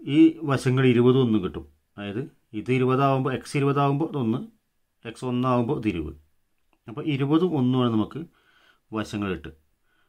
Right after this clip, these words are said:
അപ്പോൾ നമ്മളിവിടെ minus b plus or minus root of b square minus four a c ഉപയോഗിച്ചിട്ടില്ല. minus b plus or minus root of b square minus four a c by two എടുത്തിട്ടില്ല.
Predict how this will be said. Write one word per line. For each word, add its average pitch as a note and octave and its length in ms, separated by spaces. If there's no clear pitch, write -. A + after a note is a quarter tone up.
അപ്പോൾ G3 140
നമ്മളിവിടെ F3 380
minus C#3 400
b D3+ 140
plus C3+ 240
or C3+ 40
minus C3 240
root B2+ 160
of A2 80
b B2 140
square B2 220
minus A#2+ 220
four A#2+ 140
a A2+ 80
c A#2 100
ഉപയോഗിച്ചിട്ടില്ല. G2+ 460
minus G#2+ 340
b A2+ 160
plus G#2+ 260
or G#2+ 140
minus G#2+ 260
root G2+ 200
of E3 80
b G#2+ 100
square A2 340
minus G#2 280
four G#2+ 180
a G2+ 40
c G#2+ 180
by G#2 180
two G#2+ 100
എടുത്തിട്ടില്ല. - 460